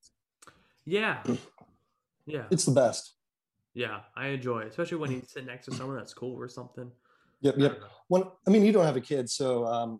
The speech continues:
Speaker 2: for me, like, taking, taking an eight-year-old to ball games this year has been way different than taking a six-year-old two years ago.
Speaker 1: Mm.
Speaker 2: It's like the difference between twenty nineteen and twenty twenty-one is massive. It's so much easier to take them to games.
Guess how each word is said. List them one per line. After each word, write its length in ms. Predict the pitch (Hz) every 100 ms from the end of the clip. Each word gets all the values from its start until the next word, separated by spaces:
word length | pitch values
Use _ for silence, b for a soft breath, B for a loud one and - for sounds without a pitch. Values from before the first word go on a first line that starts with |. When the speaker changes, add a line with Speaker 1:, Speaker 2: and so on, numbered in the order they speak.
| -
Speaker 2:
for 140 | 135
me, 160 | 143 175
like, 240 | 131 117 - _ _ _ _
taking, 520 | 190 208 185 135 - _
taking 260 | - 185 151
an 80 | 123
eight-year-old 400 | 123 135 143 143
to 40 |
ball 180 | 147 151
games 220 | 147 131
this 180 | 127 -
year 60 | 135
has 80 | 120
been 160 | 117
way 100 | 107
different 260 | 113 117 107
than 100 | 101
taking 260 | 117 104
a 40 | 101
six-year-old 520 | - 107 - 98 90
two 140 | -
years 240 | 107 107 113
ago. 340 | 123 127 127
Speaker 1:
Mm. 300 | 113 110 101
Speaker 2:
It's 140 | 92 -
like 140 | 113 98 131
the 100 | 123
difference 280 | 135 151 135
between 480 | 139 127 117 110 - -
twenty 240 | 131 131
nineteen 380 | 123 120 110 123
and 80 | 110
twenty 220 | - 110
twenty-one 540 | 101 113 110 107 95 95 _ _ _ -
is 140 | 123
massive. 460 | 127 113 95 - 92
It's 160 | 110
so 120 | - 139
much 180 | 127
easier 220 | 131 117 107
to 60 |
take 140 | 113 104
them 120 | 95
to 60 |
games. 520 | 98 156 117 92 -